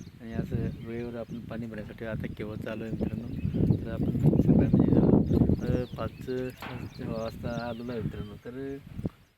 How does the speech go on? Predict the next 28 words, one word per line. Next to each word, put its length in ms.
तेव्हापासून 360
असं 280
लाईटचा 580
प्रॉब्लेम 280
चालू 180
आहे. 440
सारखं 260
येणं 120
जाणं 260
चालू 140
आहे. 80
तर 420
सारखं 260
फ्यूज 240
बंद 260
बंद 220
माझे 340
किती 200
दहा 180
वेळेस 280
फ्यूज, 840
फ्यूज 340
आता 420
तारा 240
चेंज 400
केला 160
गेला 180
मित्रांनो. 280